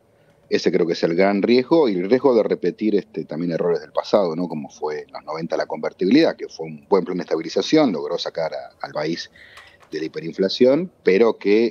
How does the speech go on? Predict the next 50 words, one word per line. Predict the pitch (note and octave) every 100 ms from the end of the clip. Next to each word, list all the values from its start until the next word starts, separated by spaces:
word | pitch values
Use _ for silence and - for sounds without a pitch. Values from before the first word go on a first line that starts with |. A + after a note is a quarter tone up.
| -
este, | - - D2+ D2
al, | C#2+ C#2 -
al | C#2+
poco | - E2 F2+
tiempo | - F#2 G2
mostró | E2+ - D#2
los | D2
límites | D2 E2+ F2 D#2 G2 - - _ _ _ _ _ -
de |
su | D2 E2
manejo | D2+ D#2 -
en |
materia | D#2 C#2+ D2+
productiva, | D2 E2+ F#2 E2 C2+ A#1
que | -
empezó | - - -
a | -
tener | B1+ C#2
problemas | - C2+ D2 C#2+
con | - D2
la |
industria, | F2 G#2 - -
con | C3+
un | C3+
montón | C3 D3
de | C#3 -
economías | _ - C#3 C#3
regionales. | - - G2 A2 E2 - - - - - -
Creo | D#3+
que | D#3
esa | D3
es | C3 A#2 A2
la | F#2+
gran | G#2 A2+
cuestión, | G#2+ - B2 F2
Jorge. | F#2+ F2
Me | F#2
parece | F#2 G2+ G2+
que |
hoy | A2
Argentina, | A#2 - A2 A#2+ C#3 D3+ D#3+ - - - _ _ _ -
eh, | E2 D#2 -
a | E2
diferencia | E2 G2+ G2+
de | F#2+
otros | F#2
periodos | - F#2+ G2 F#2+
históricos, | F#2 C3 D#3 C#3+ -
tiene | A2
una, | A2 G2+